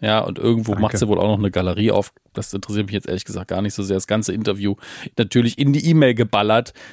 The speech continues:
Speaker 1: liebe Grüße an Herrn Weiland, das ist vielleicht ein bisschen viel, ähm, wer liest das denn alles? Aber konstruktive Kritik am Buchcover, Titel, Wohnfühlprinzip, für das, was es ist, ja, und wo das herkommt und das Publikum, alles okay.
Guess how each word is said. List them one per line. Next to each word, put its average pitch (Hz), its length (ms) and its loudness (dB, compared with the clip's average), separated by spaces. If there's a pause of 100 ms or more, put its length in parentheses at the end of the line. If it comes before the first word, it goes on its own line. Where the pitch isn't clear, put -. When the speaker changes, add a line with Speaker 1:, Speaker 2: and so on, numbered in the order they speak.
(120)
Speaker 1:
liebe 120 200 4
Grüße 123 360 4
an 110 80 2
Herrn 110 160 2
Weiland, 107 560 4
das 110 160 -2
ist - 80 -4
vielleicht 113 320 2
ein 110 60 -4
bisschen 110 260 2
viel, 107 360 2 (680)
ähm, 110 540 4
wer 117 140 4
liest 127 280 2
das 101 160 0
denn 92 140 -4
alles? 95 360 -2 (400)
Aber 135 440 4 (120)
konstruktive 160 600 2
Kritik 131 360 0 (260)
am 123 360 4
Buchcover, 110 800 0 (240)
Titel, 196 500 4
Wohnfühlprinzip, 147 1040 4 (680)
für 165 440 6
das, 143 280 2
was 139 140 2
es 131 160 0
ist, 120 300 0
ja, 123 100 6
und 120 140 2
wo 120 80 4
das 123 200 2
herkommt 123 440 2
und 107 100 -2
das 113 140 0
Publikum, 113 540 -2
alles 113 440 0
okay. 82 500 -10